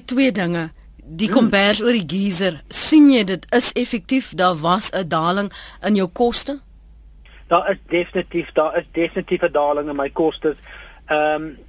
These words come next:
Speaker 2: ek betaal, en ek kan vir jou reguit sê, omtrent twee en 'n half duisend rand 'n maand en dit is totaal en al die rekening na die munisipaliteit toe vir 'n huis met al die geriewe en
Speaker 1: Hmm.
Speaker 2: ekstra. Ehm, so as 'n mens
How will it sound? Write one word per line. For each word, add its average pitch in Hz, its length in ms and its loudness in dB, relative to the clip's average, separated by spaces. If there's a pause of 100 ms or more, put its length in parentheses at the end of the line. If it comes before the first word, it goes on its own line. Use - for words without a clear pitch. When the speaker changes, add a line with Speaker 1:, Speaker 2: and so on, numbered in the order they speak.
(140)
Speaker 2:
ek 185 240 -2
betaal, 175 500 0
en 147 100 -6
ek 139 80 -10
kan 147 180 -4
vir 143 160 0
jou 143 80 2
reguit 170 240 -4 (120)
sê, 170 220 -2 (220)
omtrent 175 340 -4
twee 190 140 0
en 185 60 -2
'n 185 40 -4
half 156 240 0
duisend 147 320 -2
rand 139 240 -6
'n 135 200 -4
maand 160 380 0
en 143 200 -8
dit 170 180 0
is 170 120 0 (280)
totaal 202 500 -2
en 196 100 -4
al 151 200 0
die 143 120 -4
rekening 143 480 -2 (100)
na 143 180 -2
die 139 100 0
munisipaliteit 143 880 -2
toe 135 140 -6 (400)
vir 165 120 0
'n - 60 2
huis 147 260 -2
met 160 260 -6
al 175 220 2
die 175 120 -2
geriewe 139 480 -2
en 151 220 -2
Speaker 1:
Hmm. 196 80 -6
Speaker 2:
ekstra. 135 420 -2 (680)
Ehm, 135 280 -2
so 156 260 0
as 135 220 0
'n 147 80 -10
mens 147 220 -4